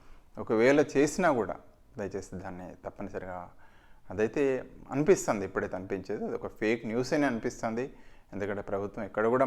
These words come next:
మాట్లాడలేదు పెంచుతాము అన్న విషయం అయితే అఫీషియల్‌గా ఎక్కడ రాలేదు, కానీ అనఫీషియల్‌గా మాత్రం, ఆ, వస్తున్న వార్తలు అనేటివి అవి సరైన కావు,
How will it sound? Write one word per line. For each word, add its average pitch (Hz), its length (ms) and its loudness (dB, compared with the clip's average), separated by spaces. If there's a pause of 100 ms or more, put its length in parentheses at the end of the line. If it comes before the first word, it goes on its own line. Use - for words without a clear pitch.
(120)
మాట్లాడలేదు 123 600 2 (100)
పెంచుతాము 110 500 -4
అన్న 104 160 -4 (100)
విషయం 120 320 -6
అయితే 113 160 -6 (100)
అఫీషియల్‌గా - 480 -6
ఎక్కడ 117 260 2
రాలేదు, 110 320 2
కానీ 190 180 0
అనఫీషియల్‌గా 139 640 -2
మాత్రం, 139 280 -4 (640)
ఆ, 92 40 -6 (580)
వస్తున్న 101 420 -4
వార్తలు 95 340 -6
అనేటివి 92 460 -6 (180)
అవి 90 180 -10 (840)
సరైన 104 360 -2
కావు, 104 400 0